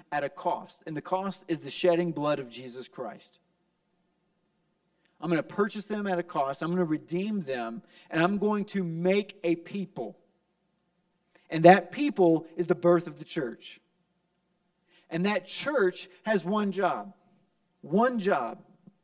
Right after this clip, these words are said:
To love me and to love others.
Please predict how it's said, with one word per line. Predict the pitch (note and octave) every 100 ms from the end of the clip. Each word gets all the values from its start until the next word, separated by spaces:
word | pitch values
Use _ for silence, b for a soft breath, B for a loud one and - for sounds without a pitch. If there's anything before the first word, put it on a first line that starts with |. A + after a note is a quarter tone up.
| _ _ _ _ - -
To | F3+
love | D#3 F3+ F3
me | G#3+ A#3 B3+ -
and | C#3
to | C#3+
love | D#3 F3+ F3
others. | D3 A#2 - -